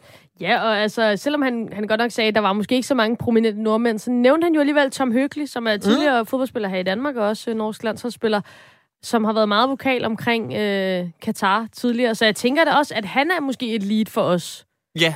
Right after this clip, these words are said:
Speaker 2: det synes jeg er et fint næste sted at gå
Speaker 1: Ja.
Speaker 2: hen i forhold til, øh, hele den her jagt på at, øh, få skrabet, øh, klanerne sammen, øh, så vi står og har et fælles fodslag.
Speaker 1: Og svenskerne, selvfølgelig.
Speaker 2: Og så skal vi selvfølgelig til Sverige også på et tidspunkt.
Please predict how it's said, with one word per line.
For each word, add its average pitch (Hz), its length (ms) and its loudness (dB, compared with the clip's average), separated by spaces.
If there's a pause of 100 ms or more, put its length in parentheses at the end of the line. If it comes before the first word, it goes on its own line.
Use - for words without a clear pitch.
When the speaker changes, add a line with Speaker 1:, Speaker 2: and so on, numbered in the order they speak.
(140)
Speaker 2:
det 220 100 -2
synes 247 180 -4
jeg 208 200 2
er 165 40 6
et 151 140 0
fint 254 300 -4
næste 185 360 0
sted 180 340 0
at 147 100 -4
gå 160 120 2
Speaker 1:
Ja. 139 140 2
Speaker 2:
hen 185 140 0
i 165 60 -8
forhold 165 340 2
til, 151 400 0
øh, 131 100 2
hele 151 260 0
den 156 140 2
her 151 140 2
jagt 131 480 0
på 151 240 2
at, 120 440 -2
øh, 113 180 0
få 120 140 -8
skrabet, 113 680 -2
øh, 107 260 -2
klanerne 143 440 -2
sammen, 139 420 -2 (140)
øh, 120 240 0
så 123 140 -4
vi 120 100 -4
står 143 260 0
og 127 80 -2
har 127 120 0
et 120 100 -8
fælles 135 200 -6
fodslag. - 300 -6
Speaker 1:
Og 240 80 4
svenskerne, 214 580 -2
selvfølgelig. 180 440 -4
Speaker 2:
Og - 60 -6
så 135 120 2
skal 160 160 0
vi 135 60 0
selvfølgelig 139 360 2
til 127 120 -2
Sverige 101 300 -2
også - 140 -12
på - 60 -18
et - 60 -16
tidspunkt. 135 320 -4